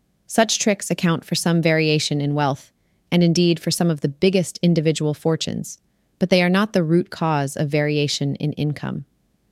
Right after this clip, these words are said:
The root cause of variation in income, as Occam's razor implies, is the same as the root cause of variation in every other human skill.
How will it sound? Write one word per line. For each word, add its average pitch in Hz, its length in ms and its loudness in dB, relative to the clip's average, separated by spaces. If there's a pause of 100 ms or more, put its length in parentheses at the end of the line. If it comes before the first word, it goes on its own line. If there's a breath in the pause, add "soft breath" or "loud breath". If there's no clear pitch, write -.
(380)
The 196 100 2
root 269 220 2
cause 202 260 2
of 175 140 0
variation 170 560 2
in 156 100 0
income, 156 520 -2 (340)
as 160 180 2
Occam's 156 460 -2
razor 160 260 0
implies, 151 640 -2 (420)
is 175 120 2
the 180 100 2
same 190 360 2
as 170 180 0
the 170 120 2
root 180 280 2
cause 151 360 -2
of 156 120 -2
variation 151 680 0
in 160 260 0
every 175 320 2
other 151 260 0
human 151 340 -2
skill. 147 420 -4